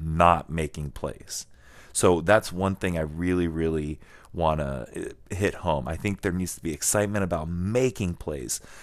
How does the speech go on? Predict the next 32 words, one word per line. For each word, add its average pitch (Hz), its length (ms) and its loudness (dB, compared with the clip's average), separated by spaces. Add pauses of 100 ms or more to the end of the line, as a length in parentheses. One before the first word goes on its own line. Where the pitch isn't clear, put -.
(160)
not 95 420 2
this 92 180 0
discouragement 92 840 0
over 80 260 0
not 80 540 0
making 73 400 -8
plays. - 420 -8 (420)
Uh, - 40 -14 (640)
coaches 151 460 0
have 135 180 6
this 107 180 0
idea 92 420 2
that 87 100 2
we 90 100 0
can 92 240 -2
go 92 220 4
for 95 180 0
everything 98 460 2
all 82 180 2
the 85 80 0
time. 127 420 -2
And 98 280 0
yes, 127 400 4 (120)
that 98 220 4
is 98 300 0 (120)
obviously 101 760 2 (400)
what 85 180 0
you 98 140 4
want, 120 440 0
but 113 160 2
in 107 180 2
reality, 117 760 2